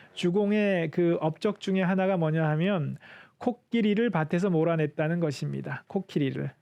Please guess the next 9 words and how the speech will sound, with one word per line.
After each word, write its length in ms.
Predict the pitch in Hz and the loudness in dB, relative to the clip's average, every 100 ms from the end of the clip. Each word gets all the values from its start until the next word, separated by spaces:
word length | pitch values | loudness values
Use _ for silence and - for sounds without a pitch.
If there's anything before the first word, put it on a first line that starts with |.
| - | -10
네. 260 | 139 131 131 _ - - - - | -6 -6 -8 _ -20 -20 -20 -4
그, 160 | 190 190 | -2 2
그 100 | 214 | 2
얘기는 200 | 220 214 | 2 2
뭐냐 220 | 190 196 | 2 2
하면 360 | 196 214 190 165 | 2 2 0 0
그 160 | 190 | 0
주나라 520 | - 180 208 214 202 | 0 0 2 2 2
초기에는 840 | 190 - 214 220 202 190 233 156 | 0 -2 0 2 2 2 2 0